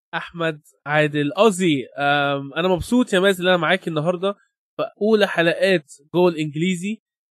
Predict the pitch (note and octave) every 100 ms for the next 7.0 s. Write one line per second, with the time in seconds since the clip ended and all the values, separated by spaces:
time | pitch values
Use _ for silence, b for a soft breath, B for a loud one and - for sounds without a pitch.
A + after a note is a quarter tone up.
0 | - C#3+ C#3 C#3 F3 F3+ D#3 D3 F3+ D#3+
1 | F3+ F#3 F3 D3+ D3 C#3+ C#3 C#3 C#3 C3
2 | C#3+ C#3 C#3+ E3+ G3+ F#3+ E3 C#3+ C3+ D#3+
3 | D#3 - _ _ _ _ - D3+ G#3+ -
4 | F3 C#3 F3 E3 C#3+ D3+ D3 C3+ C#3 C#3
5 | - C#3 B2 C3+ - C3 - _ _ _
6 | - C#3 D#3+ F#3+ E3+ D3+ D3 D3 C#3+